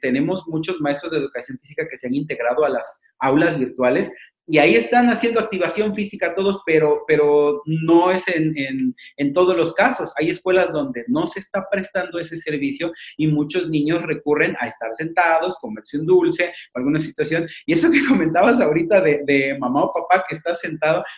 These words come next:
incluso veía en redes sociales varias imágenes, ¿no? El detrás de cámaras de lo que es la educación en línea y está la mamá con la chancla, ¿no? O está la mamá con un palo <laughs> y, y el niño así sentadito tomando la clase, ¿no?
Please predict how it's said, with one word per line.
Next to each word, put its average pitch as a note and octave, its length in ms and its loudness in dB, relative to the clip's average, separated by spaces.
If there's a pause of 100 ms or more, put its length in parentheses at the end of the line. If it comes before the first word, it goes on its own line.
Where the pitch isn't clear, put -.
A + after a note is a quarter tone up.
(100)
incluso D#3 360 -4
veía D#3+ 200 4
en E3 100 2
redes E3 240 2
sociales D#3+ 340 0
varias D#3+ 260 0
imágenes, C#3+ 460 -4
¿no? C#3 120 -2
El D3 100 -2
detrás D3 340 2
de F3+ 140 0
cámaras E3+ 500 4 (240)
de D3 160 4
lo C#3 200 2
que C3+ 200 0
es E3 180 0
la D3 100 0
educación C#3 440 -2
en D3+ 80 2
línea D#3 220 4
y C#3 100 2
está - 160 2
la D#3 80 6
mamá - 260 8
con D3+ 120 8
la C3+ 100 4
chancla, D#3+ 420 4
¿no? D3+ 180 0
O E3 40 -6 (240)
está C#3 180 2
la D#3 100 6
mamá D#3 260 2
con D#3+ 160 4
un D#3+ 120 2
palo D3+ 260 6
<laughs> - 540 0
y, F#3+ 100 6
y F#3+ 120 6
el - 100 6
niño F#3+ 200 2
así G3+ 100 -4
sentadito A3+ 800 4
tomando F3+ 400 4
la D3+ 180 2
clase, F3 400 2
¿no? G#3+ 240 0